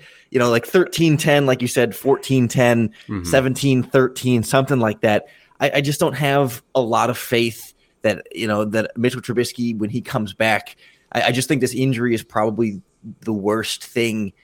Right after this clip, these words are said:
Speaker 1: that he could have possibly had in his situation, that he
Speaker 2: Mm,
Speaker 1: needs,
Speaker 2: mm-hmm.
Speaker 1: he needs more confidence, and he needs to be able to play more freely and not think so much.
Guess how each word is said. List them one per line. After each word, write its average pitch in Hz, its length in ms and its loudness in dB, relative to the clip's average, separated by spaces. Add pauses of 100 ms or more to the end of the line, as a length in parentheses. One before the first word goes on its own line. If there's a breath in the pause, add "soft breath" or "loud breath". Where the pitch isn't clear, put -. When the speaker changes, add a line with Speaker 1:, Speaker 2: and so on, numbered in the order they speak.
(160)
Speaker 1:
that 110 100 -14
he 120 100 -8
could - 180 -2
have 110 120 -6
possibly 110 440 -4
had 107 300 -2
in 98 80 -4
his 98 220 -8
situation, 98 520 -4
that - 80 -12
he 104 60 -8
Speaker 2:
Mm, 110 160 -2
Speaker 1:
needs, 113 240 -6
Speaker 2:
mm-hmm. 85 300 -8
Speaker 1:
he 127 80 0
needs 135 180 0
more 110 200 0
confidence, 131 680 -2 (220 soft breath)
and 120 100 -4
he 113 60 -2
needs 135 200 -2
to - 120 -14
be 127 140 2
able 120 140 0
to 104 60 -6
play 113 380 0
more 104 240 0
freely 156 640 -2
and 110 180 0
not 110 260 0
think - 360 -4
so 139 180 2
much. 123 360 -4